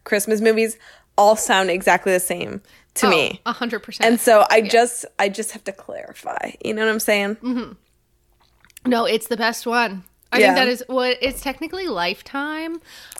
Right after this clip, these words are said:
Speaker 2: um,
Speaker 1: Oh.
Speaker 2: which is still, like, I think a subsidiary of Hallmark, so it's fine. Um,
Speaker 1: You really know the ins
Speaker 2: but
Speaker 1: and outs of the Hallmark industry. <laughs>
Speaker 2: Yeah, it's not good. <laughs> So,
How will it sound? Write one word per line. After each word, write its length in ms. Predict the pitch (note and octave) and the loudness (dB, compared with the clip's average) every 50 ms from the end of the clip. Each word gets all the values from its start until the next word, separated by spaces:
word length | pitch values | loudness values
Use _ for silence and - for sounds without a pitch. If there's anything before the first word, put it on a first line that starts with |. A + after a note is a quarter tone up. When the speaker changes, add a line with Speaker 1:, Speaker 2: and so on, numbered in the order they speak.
| - | -12
Speaker 2:
um, 560 | - A3+ G#3+ A3 G#3+ - G#3 F#3 G3 A3+ C4 C#4+ | -10 -8 -6 -6 -6 -6 -6 -8 -10 -12 -12 -10
Speaker 1:
Oh. 40 | - | -8
Speaker 2:
which 180 | A3 G#3 F3+ | -8 -8 -8
is 160 | A3+ A3+ G#3 G3 | -8 -10 -10 -10
still, 380 | - A#3 A3+ A3+ A3+ A#3 A#3 | -8 -6 -4 -4 -4 -4 -4
like, 220 | A3+ A3 G#3+ G#3 G#3 | -4 -4 -4 -6 -8
I 60 | G#3 | -10
think 180 | - A3 G3+ | -10 -10 -12
a 40 | G3+ | -12
subsidiary 840 | G3 - G3+ F#3+ - - - F#3+ F#3+ G3+ G#3 G3+ G3+ G3+ G3+ G#3 G#3 | -12 -12 -14 -14 -12 -12 -12 -10 -10 -10 -8 -8 -6 -6 -6 -6 -8
of 100 | G#3 G#3 - | -8 -10 -12
Hallmark, 500 | - F#3+ F#3 F3 F3 F3+ F3+ G3+ G#3+ - - | -12 -12 -10 -8 -8 -8 -10 -10 -12 -16 -18
so 300 | - - G#3+ G3 F#3+ F#3+ | -14 -12 -10 -10 -8 -10
it's 200 | G#3 A#3+ - - | -10 -12 -14 -12
fine. 420 | - A3 G3 F3+ F#3 F#3 A#3+ C4 _ - - - - - - - - - - - - - | -10 -8 -8 -8 -10 -14 -16 -18 _ -20 -20 -20 -20 -20 -20 -20 -20 -20 -20 -20 -14 -10
Um, 480 | A3+ A3 G#3+ G3 F3+ F3 E3+ F3 G3 G3+ F#4+ F#4 C#4+ - | -6 -6 -4 -4 -6 -8 -10 -12 -14 -14 -14 -12 -4 0
Speaker 1:
You 140 | A3+ D4 D4 | 2 2 4
really 260 | D#4+ E4 - C#4 A3+ | 4 4 4 4 4
know 160 | G#3+ A3 A3 | 4 4 4
the 140 | G#3+ G3+ G3 | 4 4 4
ins 100 | G3+ A#3+ | 4 4
Speaker 2:
but 100 | A3+ A3 | 4 4
Speaker 1:
and 100 | - F#3 | 4 4
outs 220 | F#3 G3+ G3+ G3 | 4 4 2 0
of 60 | G3+ F3+ | -2 -4
the 60 | F3+ | -2
Hallmark 380 | F3+ - F#3 F#3+ F3+ E3+ D3+ E3 | 0 2 2 2 0 0 0 -2
industry. 420 | E3+ F3 F#3 F3 - - A3 E4+ | -2 -2 -4 -2 0 0 0 0
<laughs> 100 | - - - - - - - - - - - A#3+ - _ _ _ _ - - - - - | -2 -4 -8 -12 -16 -16 -16 -16 -18 -18 -18 -20 -20 _ _ _ _ -20 -20 -20 -12 -6
Speaker 2:
Yeah, 160 | - G#3+ F#3+ | -4 -4 -2
it's 180 | F#3 A#3 A3+ - | -2 -4 -4 -4
not 160 | B3+ A3 - | -6 -6 -6
good. 240 | - - - A#3+ - - - - | -6 -8 -8 -8 -8 -10 0 2
<laughs> 360 | B4+ G4 D#4 D#4+ - G4+ C4+ - - - G4+ - - - G#4+ | 4 4 4 4 2 0 -2 -6 -6 -6 -6 -6 -6 -4 -4
So, 180 | A4 - - | -2 0 4